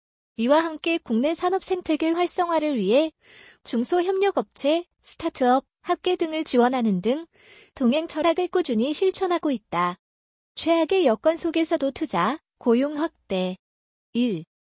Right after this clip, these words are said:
국내 투자만 백삼십 조 돌파. 약속하면 반드시 지킨다. 삼성은 이천십팔 년부터 지난해까지 시설과 연구개발, 아 언드 디 등에 약 백십 조 원을 투자한 데 이어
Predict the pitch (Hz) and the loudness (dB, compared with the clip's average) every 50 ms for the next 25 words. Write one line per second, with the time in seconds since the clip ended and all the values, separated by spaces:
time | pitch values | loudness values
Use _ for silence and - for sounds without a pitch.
0 | _ _ _ - - 247 254 285 320 330 - 370 349 349 320 311 311 311 311 302 | _ _ _ -4 -2 0 2 2 0 0 0 0 0 2 0 0 0 -2 -4 -4
1 | - 247 226 214 - - - 359 339 - 339 - - - 320 - 254 202 208 - | -2 -2 -2 -2 -4 -6 -6 -4 -2 -2 -4 -4 -4 -4 -4 -2 0 -2 -2 -4
2 | - 190 170 160 160 - _ _ _ _ _ _ _ _ - 196 196 - - 349 | -6 -6 -6 -6 -6 -10 _ _ _ _ _ _ _ _ -2 -2 -2 0 0 -2
3 | 330 - 339 302 294 302 302 320 311 254 233 196 208 226 302 311 - 339 320 - | -2 -2 -2 -2 -2 -2 -4 -4 -4 -2 -2 0 0 0 0 0 0 -2 -2 -2
4 | 254 214 - 254 240 214 190 175 165 165 170 175 _ _ _ _ _ _ _ _ | -4 -6 -4 -4 -4 -4 -2 -4 -4 -4 -6 -10 _ _ _ _ _ _ _ _
5 | _ _ _ _ _ - - - _ _ _ _ _ - - 381 359 359 370 370 | _ _ _ _ _ -20 -20 -20 _ _ _ _ _ -8 -6 -4 -2 0 0 0
6 | 339 339 339 330 294 226 220 - 349 349 - 392 - - 392 359 349 349 339 330 | 0 0 -2 -2 -4 -4 -2 -2 -2 -2 -2 -4 -2 -2 0 0 2 2 0 0
7 | - 277 - - 302 294 294 - - 220 220 220 233 247 233 - - 214 196 190 | -4 -6 -4 -2 0 0 0 0 -2 -2 -2 -2 -2 -2 -4 -4 -4 -4 -4 -2
8 | - 277 320 330 - - - 330 - 359 339 330 - 320 320 311 269 196 190 208 | -2 -2 -2 -2 -2 -2 -4 0 0 0 0 2 2 2 2 2 2 2 2 0
9 | 240 277 - 208 190 - 190 214 269 320 339 - _ _ _ - - - - - | 0 -2 -2 -4 -2 0 0 0 0 0 -2 -4 _ _ _ -20 -20 -20 -20 -20
10 | _ _ 226 233 247 240 208 214 214 208 277 285 208 196 226 277 320 - _ _ | _ _ 2 2 4 4 4 2 2 0 0 -2 -2 -2 -2 -2 -4 -6 _ _
11 | _ - 254 233 247 262 262 233 196 226 - - 254 247 254 233 - - 330 - | _ -4 -2 -2 0 0 2 2 0 0 -2 0 0 2 2 0 0 -4 -4 -2
12 | - 349 349 339 330 311 320 330 320 - 370 381 359 339 330 330 330 330 277 285 | 2 2 4 4 4 2 0 -2 -2 0 0 2 2 2 2 0 -2 -2 -2 -2
13 | 269 220 190 190 233 294 330 320 | -2 0 0 0 2 2 0 0